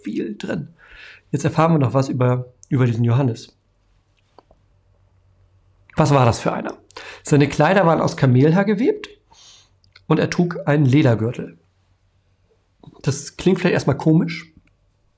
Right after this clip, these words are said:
Also es ist nicht der Standard, will ich damit sagen, dass die Leute in Kamelhaar rumgelaufen sind. Aber das hier, Kamelhaar und ein Ledergürtel, das ist eine ganz, ganz, ähm,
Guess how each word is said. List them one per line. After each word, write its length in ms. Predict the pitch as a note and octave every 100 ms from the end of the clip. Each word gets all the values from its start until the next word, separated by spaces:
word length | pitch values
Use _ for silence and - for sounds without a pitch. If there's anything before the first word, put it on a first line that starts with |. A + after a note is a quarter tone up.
| _ _ _ -
Also 160 | C#3+
es 60 | C3+
ist 100 | C3+
nicht 160 | D3+
der 80 | D#3+
Standard, 440 | - D3 C3+ D3 D#3
will 80 |
ich 80 | E3
damit 240 | E3 D#3 C3+
sagen, 200 | C#3 C3+
dass 120 | A#2+
die 100 | B2+
Leute 180 | B2+ -
in 100 | -
Kamelhaar 540 | C#3 C3+ D#3 D#3 A#2
rumgelaufen 580 | G2+ G#2 G#2+ A#2+ - -
sind. 280 | - - - _ - - - _
Aber 480 | D3+ F3 A2+ G#2+ - _
das 240 | - D#3 -
hier, 180 | B2+ A2
Kamelhaar 880 | B2 A2+ D#3+ A#3 A3+ A#3 A#3+ C4 _ _ _ _ _ _ - - - _
und 160 | E3
ein 160 | E3 D3+
Ledergürtel, 920 | C3+ E3 C3+ G#2+ A2 G#2+ C#3+ F#3+ - _ _ _ _ _ _ _ _ - _ _ _ _ _ _ _ _ _ _
das 140 | C3+
ist 120 | D3+ D#3
eine 160 | D#3
ganz, 380 | D#3 D#3 G3+ -
ganz, 480 | F3 D#3 D#3+ D#3+ -
ähm, 440 | C3+ C3 C3+ C3+